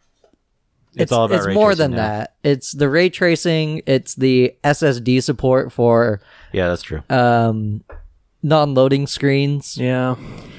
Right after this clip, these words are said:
Speaker 2: So it's those things that are like, you could do more with it.
Speaker 3: I mean, it's
Speaker 2: But
Speaker 3: cool.
Speaker 2: it's so far under the hood.
Speaker 3: Yeah.
Speaker 1: Yeah.
Speaker 3: It, like, it's cool stuff, but at the same time, it's like there's nothing that's screaming out like, "Ooh, get this instead of a computer."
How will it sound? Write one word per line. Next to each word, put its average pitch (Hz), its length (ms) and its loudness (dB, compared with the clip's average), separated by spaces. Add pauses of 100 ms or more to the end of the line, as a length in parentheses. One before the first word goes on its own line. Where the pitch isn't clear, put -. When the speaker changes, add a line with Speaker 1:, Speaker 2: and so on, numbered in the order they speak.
(140)
Speaker 2:
So 170 200 2
it's 135 180 -2
those 190 400 2
things 151 320 0
that 135 140 4
are 131 100 4
like, 117 380 0 (500)
you 165 220 -2
could 170 200 -2
do 202 220 2
more 160 380 4
with 123 260 -4
it. 107 400 -2
Speaker 3:
I - 40 -4
mean, 131 80 2
it's - 100 -4
Speaker 2:
But - 100 -8
Speaker 3:
cool. 202 160 4 (220)
Speaker 2:
it's 117 80 -4
so 240 160 2
far 196 420 2
under 156 400 0
the 131 160 2
hood. 127 500 0 (300)
Speaker 3:
Yeah. 117 360 0 (880)
Speaker 1:
Yeah. 98 220 -2
Speaker 3:
It, 147 160 2
like, 143 220 -2
it's 151 160 -6
cool 214 360 2
stuff, 143 520 0
but 131 240 -2
at - 80 -14
the 135 80 -2
same 147 260 -2
time, 147 240 -2
it's 127 140 -6
like 117 160 -2
there's 117 200 -6
nothing 123 360 -2
that's 113 160 -6
screaming 117 340 -4
out 117 160 -2
like, 107 240 -4
"Ooh, 123 320 2
get 117 300 -4
this 127 240 0
instead 120 280 -4
of 113 120 -4
a 110 40 -8
computer." 110 540 -2